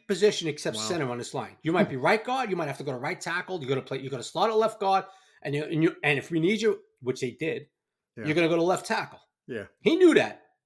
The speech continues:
Speaker 1: And being around Justin Pugh, the limited amount of time I've been around him in the locker room,
Speaker 2: Yeah.
Speaker 1: he doesn't care, Jerry. He just loves to go out and hit people. He just wants to go play football.
Speaker 2: Yeah, let's, let's
Speaker 1: And he
Speaker 2: keep,
Speaker 1: said
Speaker 2: let's
Speaker 1: that.
Speaker 2: keep that around. Let's keep that around.
Speaker 1: He said that. I, I thought, so all I was thinking about this morning, too,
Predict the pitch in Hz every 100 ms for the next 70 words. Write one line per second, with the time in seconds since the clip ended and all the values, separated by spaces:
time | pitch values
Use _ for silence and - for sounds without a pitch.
0 | _ 220 160 285 339 262 262 226 240 220
1 | 202 202 226 180 151 143 226 214 190 190
2 | 165 180 180 160 156 135 147 139 147 127
3 | 143 214 233 202 147 156 190 254 269 262
4 | - _ _ 117 104 277 247 - - 180
5 | 170 127 139 131 131 _ - 269 254 -
6 | 208 208 202 185 180 180 147 - 123 -
7 | - 202 - 185 196 202 175 - 180 180
8 | - - - _ _ _ - 101 _ 127
9 | - 185 156 262 - 320 320 - 214 233
10 | - 185 160 131 107 101 156 - 208 165
11 | 170 143 113 95 92 _ _ - 247 -
12 | 285 320 165 113 - _ _ _ - 175
13 | - 233 254 269 247 - 240 220 285 427
14 | 403 320 - 285 240 185 175 - 151 -
15 | 196 294 202 123 - 359 214